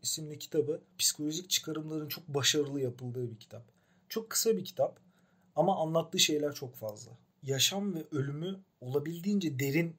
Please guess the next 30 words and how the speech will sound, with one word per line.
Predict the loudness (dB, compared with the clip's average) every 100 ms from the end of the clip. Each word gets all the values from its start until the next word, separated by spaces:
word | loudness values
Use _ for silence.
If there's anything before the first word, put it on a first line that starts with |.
| -2
bir |
şekilde | 0 0 -4 -8 -2 -2 -2 -10 _
inceleyebilmiş | 0 2 2 0 -2 -2 -4 -6 -6
bir | -12
kitap. | -18 -20 -20 _ -20
Çok | -18 6
da | 8
rahat | 10 6
okunan | 2 -6 -4 -6 -6
ve | -10
okuması | -12 -8 -6 -4
da |
çok | -6 -6 -2
zevk | -2 0
veren | -2 0 -2
bir | -6
kitap | -10 -14 -12
oldu | -12 -10
benim | -10 -10
için. | -6 -8 -8 _ _
Bu | -2 6
bölümlük | 6 6 2 -2
bu |
kadar. | 2 6 6 4 -4 _ _ _
Ufak | -2 0 0
bir | -4
duyuru | -2 0 4 4 4
yapacağım. | -6 -8 -6 -4 -4 -4 _ _ _ _ _
Bundan | -6 -4 -2 -2
sonraki | -2 -2 -2 -4 -4 -6